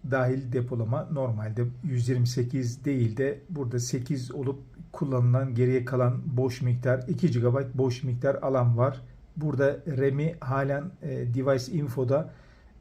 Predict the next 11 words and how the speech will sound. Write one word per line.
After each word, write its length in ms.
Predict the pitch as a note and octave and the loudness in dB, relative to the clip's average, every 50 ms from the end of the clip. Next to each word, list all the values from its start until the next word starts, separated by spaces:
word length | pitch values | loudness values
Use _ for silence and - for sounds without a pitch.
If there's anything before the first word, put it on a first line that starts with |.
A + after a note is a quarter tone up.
| - - | -14 -10
e, 220 | - C2+ B1+ B1+ C2 C2 - - E3+ E3+ | -6 -4 -4 -4 -4 -6 -6 -8 -8 -10
sekiz 420 | E3 - - D3+ A#2+ - C#3+ A#2+ | -8 -2 -2 -2 0 0 -2 0
gigabayt 400 | B2+ B2+ B2+ A#2+ A#2+ A#2+ B2 - | 0 0 2 4 4 2 2 0
gösteriyor. 720 | - B2+ A#2+ A#2+ - - C3+ B2 B2 B2+ C#3+ E3 F#3 - - - | 0 0 0 0 0 -2 0 2 2 2 2 0 -2 -4 -6 -2
Yani 400 | E3+ C#3+ C3+ B2+ C#3 E3 - - E3+ | 0 2 2 2 0 -2 -2 -2 0
yanılıyor 600 | C#3 C3+ B2+ B2 B2+ C3 C3 C#3+ C3+ A#2+ G#2+ G#2 | 2 4 6 6 6 6 4 4 4 4 4 2
burada, 300 | A2 A2 G#2+ G#2+ A#2 A2+ | 0 -2 0 2 0 0
tespit 540 | A2+ - - B2+ A#2+ - - - B2+ A#2+ - | 0 0 2 2 2 2 2 -2 -4 -4 -2
edememiş 540 | - B2+ A#2+ C3+ B2+ B2 A2+ G#2+ G#2+ - - | -4 0 0 0 0 0 0 -2 -2 -4 -4
durumda 340 | B2+ A2+ G#2+ A#2 C#3+ - - | -4 -2 -2 -2 -4 -4 -2
ama 320 | B2+ A#2+ B2 C#3+ - - | 0 -2 0 -2 -2 -6